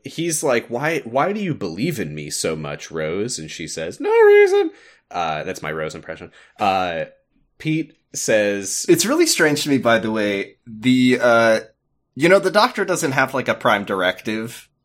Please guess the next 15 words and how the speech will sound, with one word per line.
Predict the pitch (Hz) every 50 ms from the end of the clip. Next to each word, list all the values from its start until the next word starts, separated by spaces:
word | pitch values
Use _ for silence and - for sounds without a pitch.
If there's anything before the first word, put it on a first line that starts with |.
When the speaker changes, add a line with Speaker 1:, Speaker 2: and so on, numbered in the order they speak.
| _ _ _ _ _
Speaker 2:
you | - 113 113
know? | 110 110 110 110 110
Speaker 1:
Mm-hmm. | 107 87 85 85 87 _ _ _ _ _ _ _ _ _ -
Speaker 2:
The | - 151
Doctor | 139 180 185 226 233 - 226
doesn't | - - 156 135 151 160 135
have | 147 151 139 120 123
any | 120 120 123
problem | 117 - - 104 101 101 107 113 110 104
telling | 101 117 104 104 104 101
people | 98 117 110 - 107 104 101
he's | 98 98 104 104 92
a | 101
time-traveling | - - 110 95 95 92 - 110 98 92 98 98 92 85
alien | 85 87 90 92 95 101 101 101 101 104 104 110 -